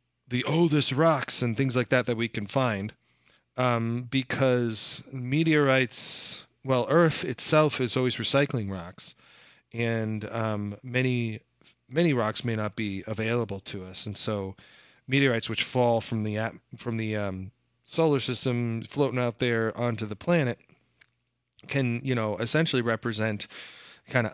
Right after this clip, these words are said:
untouched, if you will, uh, uh, uh, you know, formations of material that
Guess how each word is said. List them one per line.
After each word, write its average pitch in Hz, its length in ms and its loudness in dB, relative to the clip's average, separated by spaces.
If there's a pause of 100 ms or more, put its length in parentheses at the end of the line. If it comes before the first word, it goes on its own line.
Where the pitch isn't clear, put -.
untouched, 131 720 2
if 104 220 -6
you 110 120 -4
will, 101 420 -6 (580)
uh, 104 440 0 (880)
uh, 104 200 -2 (120)
uh, 101 240 -6 (260)
you 113 140 -16
know, 95 100 -16
formations 123 840 0
of 110 200 -4
material 107 680 0 (500)
that 117 200 0